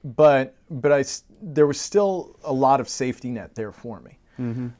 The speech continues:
Speaker 1: But coming into, to this job with, you know, from the get-go, Peter and Roy and David just empowered me and said, "This is, this is how we see the job. This is how your predecessors did the job.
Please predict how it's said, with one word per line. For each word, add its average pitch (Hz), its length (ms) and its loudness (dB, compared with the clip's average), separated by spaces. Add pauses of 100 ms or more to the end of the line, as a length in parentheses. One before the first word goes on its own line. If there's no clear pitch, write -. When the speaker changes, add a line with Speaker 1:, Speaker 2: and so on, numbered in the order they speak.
(120)
Speaker 1:
But 143 360 4
coming 196 460 -2
into, 135 640 -2
to 127 140 -6
this 131 260 -2
job 98 500 -6
with, 113 580 -4 (460)
you 143 60 -8
know, 120 140 -2
from 165 460 0
the 120 60 -2
get-go, 107 680 -6
Peter 135 540 -2
and 110 360 -6
Roy 113 500 0
and 104 200 -8
David 107 540 -4 (380)
just - 280 -4
empowered 120 760 -2
me 95 320 -8 (100)
and 110 240 -8
said, 107 400 -2 (840)
"This 123 420 2
is, 160 400 -2
this 143 300 0
is 147 80 -4
how 139 160 2
we 135 160 2
see 139 220 -2
the 127 80 -2
job. 123 340 4
This 123 180 -6
is 117 80 -10
how 123 100 -2
your 123 120 -2
predecessors 123 720 -4
did 117 180 -8
the 113 60 -8
job. 120 400 2